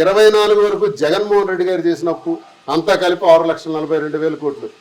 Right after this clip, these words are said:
అని ఎవరు రాశారో తెలుసా? సాక్షాత్ చంద్రబాబు నాయుడే రాశారు బడ్జెట్ బుక్స్ లో. మరి నువ్వు పదిహేను లక్షల కోట్ల అప్పు అని జనంకి ఎందుకు చెప్పావు ఎన్నికలకు ముందు? ఎన్నికలకు ముందు మేము ఓడిపోవడానికి, వాళ్ళు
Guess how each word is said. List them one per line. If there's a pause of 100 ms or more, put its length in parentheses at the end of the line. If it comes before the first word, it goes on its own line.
(120)
అని
ఎవరు
రాశారో
తెలుసా? (420)
సాక్షాత్
చంద్రబాబు
నాయుడే
రాశారు (580)
బడ్జెట్
బుక్స్
లో. (320)
మరి
నువ్వు
పదిహేను
లక్షల
కోట్ల
అప్పు
అని
జనంకి
ఎందుకు
చెప్పావు
ఎన్నికలకు
ముందు? (280)
ఎన్నికలకు
ముందు (260)
మేము
ఓడిపోవడానికి,
వాళ్ళు